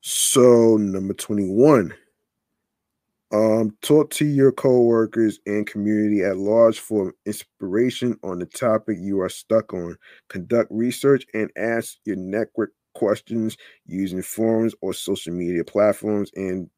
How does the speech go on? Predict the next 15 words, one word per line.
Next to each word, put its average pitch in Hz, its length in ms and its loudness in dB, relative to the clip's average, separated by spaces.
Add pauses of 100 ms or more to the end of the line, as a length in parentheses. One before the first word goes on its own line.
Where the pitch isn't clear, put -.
(100)
this 98 320 -6
day 92 360 -2
and 87 120 -6
age. 90 360 -4 (240)
It's - 160 -16
never 127 600 0
been 113 360 0 (120)
easier 90 720 -4
to 87 160 -12
find 90 460 -8
the 85 280 -6
answer 82 240 -6
to - 200 -14
your 80 400 -6
question. - 520 -2